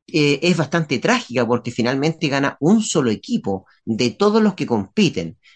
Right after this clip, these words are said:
Recordemos que en la Copa del Mundo, digámoslo así, en el evento,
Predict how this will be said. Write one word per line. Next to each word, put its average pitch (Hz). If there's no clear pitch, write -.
Recordemos 110
que 139
en 120
la 110
Copa 151
del 120
Mundo, 135
digámoslo 113
así, -
en 123
el 110
evento, 139